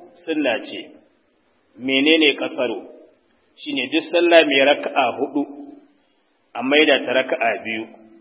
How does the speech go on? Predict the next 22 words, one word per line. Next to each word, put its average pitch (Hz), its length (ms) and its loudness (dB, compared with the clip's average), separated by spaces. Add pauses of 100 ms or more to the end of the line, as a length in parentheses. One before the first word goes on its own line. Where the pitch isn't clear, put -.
(800)
Sallolin 147 480 0
da 151 60 2
masu 143 260 0
raka'a 147 340 2
huɗu 143 300 -4
ko 147 140 2
guda 131 340 2
uku 131 220 -6
ne 160 120 2
daga 131 180 2
cikin 139 360 -6
biyar. 107 240 -2 (1080)
Azhar, 143 500 0 (220)
la'asar, 143 540 0 (180)
isha'i. 117 540 -2 (1080)
Waɗannan 143 440 -2
salloli 151 920 -2 (720)
a 120 100 -6
mai 151 280 2
da 139 120 -2
su 147 180 -8
raka'o'i 143 640 -2